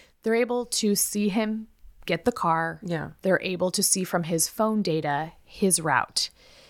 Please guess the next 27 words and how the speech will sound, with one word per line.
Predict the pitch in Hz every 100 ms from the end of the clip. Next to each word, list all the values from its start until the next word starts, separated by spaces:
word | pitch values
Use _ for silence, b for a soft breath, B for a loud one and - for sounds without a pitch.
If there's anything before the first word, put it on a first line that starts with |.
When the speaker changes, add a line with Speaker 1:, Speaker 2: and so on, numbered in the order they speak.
| b b b b b _ _ _ _ _ _
Speaker 1:
So | - - 202 196 - _ -
what | 226 240
they | 262
think | 254 240
happened | - 180 180 175 165
was | 147 127 165 - - _ _ _ - - - _ _ _ _ _ _ _ _ _ _ _ _ _ _ _ _ _ _ _ _ _ _ _ _ _ _ -
he | - - 214 208 208 -
gets | - 190 226
in |
his | 240 233
car | - 170 175 180 - -
and | 175
he | 175
starts | - 170 165
prowling | - - - 160 160 175 175
the | 185
streets | - 170 147 -
of | 156
central | - 160 - 175
Lo-, | 170 147 147
London | 196 156 156 143 165 156 -
looking | 170 180
for | 165 190
a | 180
lone | 170 147 156
woman | 139 147 143
walking. | 143 - - - 190